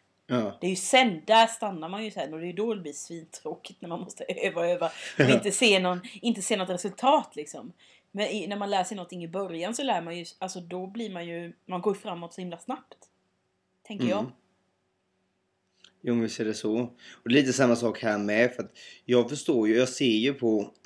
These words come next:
Speaker 1: <clears throat> folk som åker snowboard, som å-, åker skidor, liksom, eller
Speaker 2: Ja, ja, precis. Jag
Speaker 1: på
Speaker 2: tänker att du har ändå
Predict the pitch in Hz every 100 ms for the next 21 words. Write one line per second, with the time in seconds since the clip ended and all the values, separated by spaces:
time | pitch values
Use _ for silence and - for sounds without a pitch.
0 | 139 123 92 _ _ - 107 - 110 110
1 | 104 127 127 104 101 104 113 113 120 113
2 | - 101 98 95 - 107 104 104 - 226
3 | - 233 220 254 131 127 226 214 208 220
4 | 190 180